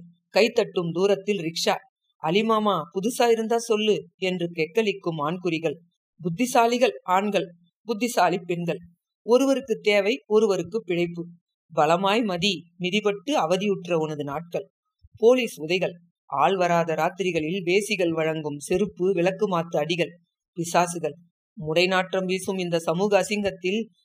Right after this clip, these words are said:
மலத்தில் விழுந்து எழுந்து நீ கொண்டு வந்த காசு மட்டும் இனித்தது சித்திக்காரிக்கு, அப்பாவுக்கு, எல்லாருக்கும்.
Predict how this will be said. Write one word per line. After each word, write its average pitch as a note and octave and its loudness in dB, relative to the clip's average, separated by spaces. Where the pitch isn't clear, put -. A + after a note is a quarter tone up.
மலத்தில் G3+ 0
விழுந்து G3+ 0
எழுந்து G#3 2
நீ F#3 -4
கொண்டு F3+ -2
வந்த F#3+ 0
காசு F3 0
மட்டும் A3 -4
இனித்தது A#3+ -2
சித்திக்காரிக்கு, G#3+ -2
அப்பாவுக்கு, F#3 2
எல்லாருக்கும். F3+ -2